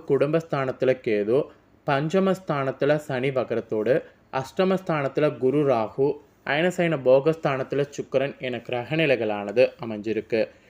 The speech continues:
இதனோட அடிப்படையில தான் நீங்க பெறக்கூடிய அந்த பலன்களை கணிச்சிருக்காங்க ஜோதிடர்கள். இப்போ உங்களுக்கான பலன்களை இந்த வீடியோல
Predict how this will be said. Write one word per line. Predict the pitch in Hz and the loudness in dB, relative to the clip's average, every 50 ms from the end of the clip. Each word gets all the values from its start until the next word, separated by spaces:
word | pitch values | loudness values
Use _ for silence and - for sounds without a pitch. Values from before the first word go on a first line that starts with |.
| _ _ _ _ - | _ _ _ _ -8
இதனோட | 110 101 110 117 120 123 123 120 117 110 107 | -4 -4 -2 0 2 2 2 4 2 2 2
அடிப்படையில | 107 123 127 - 151 135 135 131 127 123 123 139 | 2 0 0 2 2 2 4 4 4 4 4 4
தான் | 139 131 - - - - _ _ _ - 127 127 | 2 2 0 -6 -16 -20 _ _ _ -8 -4 -2
நீங்க | 135 147 156 151 147 147 - | -2 0 2 2 2 2 2
பெறக்கூடிய | 131 123 135 139 - - 143 135 131 135 135 - - 127 | 2 2 2 0 0 0 2 2 4 2 2 0 -2 -6
அந்த | 123 120 113 110 - 120 | -6 -4 -6 -6 -4 -2
பலன்களை | 120 123 135 143 131 135 131 135 131 - - - - | 0 0 0 2 2 4 4 4 4 2 0 -6 -12
கணிச்சிருக்காங்க | 131 117 113 110 - 143 123 123 - 123 110 107 107 123 123 123 - | -10 -8 -8 -4 -2 -2 -2 -2 -2 -4 -4 -2 0 -2 -2 -2 -4
ஜோதிடர்கள். | 117 107 101 104 110 107 107 95 113 110 101 - - _ _ _ _ _ _ | -6 -6 -4 -2 -2 -2 -2 0 0 -2 -2 -4 -8 _ _ _ _ _ _
இப்போ | 143 151 160 - - 196 190 170 143 127 | -4 -4 -4 0 2 2 4 4 4 2
உங்களுக்கான | 131 131 143 147 147 151 147 135 127 120 110 - 127 | 2 2 2 2 2 0 -2 -4 -4 -4 -4 -2 0
பலன்களை | 120 123 135 147 147 139 135 135 127 - - 131 | 0 2 0 2 2 4 4 4 2 0 -4 -8
இந்த | 127 117 113 107 123 | -6 -4 -4 -4 -2
வீடியோல | 127 143 143 139 135 | 0 2 4 4 4